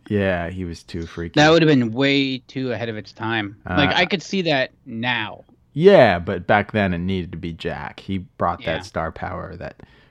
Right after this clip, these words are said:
Speaker 1: really set the, s-, the, the film on fire. He was, uh, picked to star in the nineteen ninety It miniseries. <sighs> And he was terrifying.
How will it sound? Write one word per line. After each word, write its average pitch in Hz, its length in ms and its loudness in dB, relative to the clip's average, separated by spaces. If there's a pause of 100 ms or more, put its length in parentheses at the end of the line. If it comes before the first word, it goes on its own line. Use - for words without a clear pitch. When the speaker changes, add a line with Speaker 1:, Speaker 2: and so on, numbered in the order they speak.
(120)
Speaker 1:
really 92 280 -2
set - 320 -8
the, 82 60 -10
s-, - 280 -14
the, 82 180 -10 (140)
the 107 100 -10
film 90 440 -6
on 92 200 -6
fire. 85 460 -10 (360)
He 123 180 2
was, 113 280 0
uh, 98 180 0
picked - 420 -2 (340)
to 104 280 -2
star 101 460 0
in 92 80 -2
the 92 60 -2
nineteen 98 580 -2
ninety 92 680 -4
It 101 300 -6
miniseries. 90 920 -6
<sighs> - 60 -20 (1120)
And 85 580 -4
he 107 80 -2
was 101 220 -6
terrifying. 92 920 -4